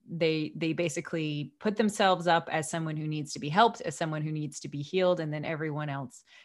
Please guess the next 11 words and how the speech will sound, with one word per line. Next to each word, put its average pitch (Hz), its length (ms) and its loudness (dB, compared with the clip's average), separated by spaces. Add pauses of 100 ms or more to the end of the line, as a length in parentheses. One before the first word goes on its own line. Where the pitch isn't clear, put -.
is 147 160 -8
supposed 156 300 -8
to 151 80 -10
come 135 300 -8
to - 160 -12
their 131 160 -10
rescue 180 520 -4 (400)
or 165 600 2 (680)
admonish 156 500 0
them, 135 360 -4 (180)
basically 147 600 0